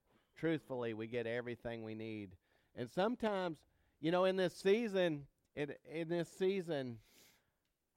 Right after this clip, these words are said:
how many think that, uh, Mary was thinking that, uh, being pregnant out of wedlock was what she needed? I, I doubt very much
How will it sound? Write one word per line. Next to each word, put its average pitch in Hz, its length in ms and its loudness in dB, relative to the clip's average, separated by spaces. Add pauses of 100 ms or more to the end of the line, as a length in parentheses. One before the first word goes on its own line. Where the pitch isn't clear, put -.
how 220 120 -6
many 240 260 2
think 175 360 0 (120)
that, 127 240 2
uh, 104 140 -2 (400)
Mary 143 440 -2
was 117 220 -4
thinking 131 500 -4
that, 107 200 -4 (580)
uh, 104 240 -4 (1120)
being 135 260 -2
pregnant 139 480 -2
out 120 180 -2
of 104 60 -6
wedlock 113 580 -2 (260)
was 104 180 -8
what 110 180 -6
she 107 160 -12
needed? 107 400 -8 (1600)
I, 120 200 -6 (100)
I 123 160 -6
doubt 135 380 0
very 120 200 -4
much 123 260 -6